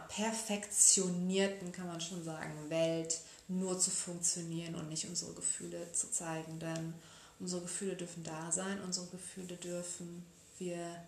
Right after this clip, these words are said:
auch zeigen. Ja, weil wir sind Menschen, wir sind unperfekt, perfekt. Und das dürfen wir auch sein, auch wenn das Außen auf uns projiziert. Wenn wir uns anders verhalten, sind wir gleich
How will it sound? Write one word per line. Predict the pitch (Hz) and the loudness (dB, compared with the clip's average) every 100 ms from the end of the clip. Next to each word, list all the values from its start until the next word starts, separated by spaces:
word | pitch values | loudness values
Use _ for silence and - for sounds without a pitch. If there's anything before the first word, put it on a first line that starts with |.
| - - - - - | -18 -20 -20 -20 -14
auch | - - | -8 2
zeigen. | - 160 156 160 165 - - - - - 165 | 2 0 -8 -10 -12 -14 -18 -20 -20 -16 -10
Ja, | 160 170 | -8 -4
weil | 165 175 175 | 0 2 4
wir | 180 | 4
sind | 202 220 | 4 2
Menschen, | 202 196 196 - 202 196 196 | 0 2 2 0 0 0 0
wir | 190 180 180 | -2 -4 -2
sind | 180 190 | -2 -2
unperfekt, | 208 202 208 - 196 - | -6 -8 -8 -8 -10 -10
perfekt. | 202 196 180 185 - - - - - - - | -10 -10 -10 -12 -14 -14 -18 -18 -18 -20 -8
Und | 185 185 | -2 4
das | - | 4
dürfen | 202 208 208 | 4 2 0
wir | 196 170 | 0 2
auch | 175 | 2
sein, | - 160 170 170 175 180 185 - | 2 -2 -4 -4 -4 -4 -6 -8
auch | 185 - | -8 0
wenn | 175 185 190 | 2 4 2
das | 190 - | 2 2
Außen | 175 180 - 185 | 2 4 2 0
auf | 165 165 | -4 -4
uns | 165 175 | -4 -6
projiziert. | - - 180 175 - 180 175 175 175 175 | -6 -6 -2 4 4 2 -2 -2 -4 0
Wenn | 180 196 | 2 4
wir | 185 | 2
uns | 185 | 0
anders | 170 175 175 | -2 0 0
verhalten, | - 175 175 180 180 180 180 | 0 -4 -2 -2 -2 -2 4
sind | 185 190 190 | 4 4 0
wir | 190 | -2
gleich | 170 165 170 | 0 4 4